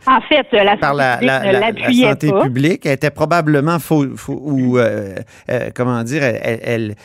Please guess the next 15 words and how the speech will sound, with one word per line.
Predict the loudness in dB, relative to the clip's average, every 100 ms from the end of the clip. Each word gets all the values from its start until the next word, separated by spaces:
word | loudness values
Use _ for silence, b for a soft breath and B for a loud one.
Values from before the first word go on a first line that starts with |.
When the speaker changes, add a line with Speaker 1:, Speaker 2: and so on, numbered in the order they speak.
| b
Speaker 2:
elle | -4 -4 -4 -6
portait | -4 0
à | 0
confusion | 0 -2 -2 -6 -2 0 2 4
ou | 4 4
elle, | 4 2 0
elle, | -2 -4 -12 -16
ses, | -10 -8 -8 B
ses | -4 0
Speaker 1:
Elle | 2
Speaker 2:
résultats | 2 0 2 4 4
Speaker 1:
était | 2
pas |
Speaker 2:
étaient | 2 2
Speaker 1:
rigoureuse, | 4 4 4